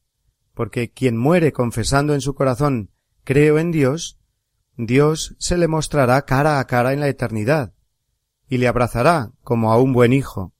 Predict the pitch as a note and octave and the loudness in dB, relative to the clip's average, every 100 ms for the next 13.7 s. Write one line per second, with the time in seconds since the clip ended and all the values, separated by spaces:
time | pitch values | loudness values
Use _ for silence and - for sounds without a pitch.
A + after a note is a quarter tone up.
0 | _ A#2+ A#2 A#2+ A#2+ G#2+ C3+ A#2+ A2 B2+ | _ -8 -6 -4 -4 -2 0 0 0 0
1 | B2+ F#2+ - _ _ _ - A2+ G#2+ G#2+ | 0 -4 -14 _ _ _ -8 -8 -6 -4
2 | A#2+ A2+ A2 G#2+ G2+ D#3 F#2+ F2 - _ | -2 0 0 -2 -2 -4 -6 -10 -18 _
3 | _ _ A2+ C3 C#3 F#2+ G#2 G#2 - G#2 | _ _ -10 -8 -8 -6 -4 -4 -4 -4
4 | G#2+ D3 C3 F2+ - G#2 F2+ A#2 A2 A#2+ | -2 -2 -2 -8 -14 -18 -10 -6 -4 -4
5 | B2+ G2+ G2+ - G2 F#2+ D3 A#2+ F#2 F#2 | -6 -10 -10 -12 -10 -2 0 0 -6 -10
6 | _ _ _ _ _ _ B2 - G#2+ C3 | _ _ _ _ _ _ -10 -6 -4 -2
7 | C#3+ A2+ - A2+ G#2+ B2 C#3+ G2+ F2 _ | -2 -2 -2 -4 -2 -2 -4 -8 -12 _
8 | _ _ _ - A2 C3 B2 - G#2 A2+ | _ _ _ -14 -8 -6 -4 -2 0 2
9 | D3 A#2+ G2 - C3 F#2 - _ _ _ | 2 2 -2 -4 -4 -6 -16 _ _ _
10 | _ _ B2 A#2 A#2 B2+ C#3 A2+ - C#3+ | _ _ -4 -2 -2 -4 -4 -6 -2 0
11 | C3+ G2+ G2 A2 A2 G#2 G#2 G2+ - C3 | 0 -4 -6 -6 -6 -4 -6 -6 -4 -2
12 | G#2 F2+ - _ _ _ _ _ _ - | -2 -6 -14 _ _ _ _ _ _ -8
13 | A#2+ A2 B2 C3 C#3 - - | -4 -2 0 0 -2 -4 -10